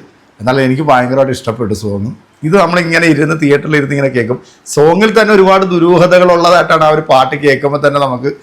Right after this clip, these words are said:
ഫീൽ ചെയ്യുന്നത്. എന്താണെങ്കിലും ജിതിൻ കെ ജോസ്, മമ്മൂക്ക, വിനായകൻ ഇത്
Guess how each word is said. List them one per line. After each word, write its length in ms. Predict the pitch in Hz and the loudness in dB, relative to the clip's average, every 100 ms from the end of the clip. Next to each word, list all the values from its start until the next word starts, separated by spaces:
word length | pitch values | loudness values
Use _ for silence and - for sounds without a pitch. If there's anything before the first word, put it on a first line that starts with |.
| _ _ _ | _ _ _
ഫീൽ 260 | 156 185 226 | 0 4 4
ചെയ്യുന്നത്. 560 | 202 139 123 160 - _ _ _ | 4 4 0 -2 -6 _ _ _
എന്താണെങ്കിലും 540 | 123 147 147 147 147 147 _ | -2 0 0 0 -2 -4 _
ജിതിൻ 300 | 117 127 143 | -10 -2 -2
കെ 140 | 143 147 | 2 0
ജോസ്, 400 | 127 135 131 - _ | 2 -2 -4 -12 _
മമ്മൂക്ക, 360 | 113 120 120 135 123 - - _ _ 107 | -6 -4 -2 0 0 -2 -12 _ _ -4
വിനായകൻ 540 | 110 117 117 104 92 - - | -2 0 0 -2 -6 -12 -10
ഇത് 300 | 143 160 180 | -6 0 0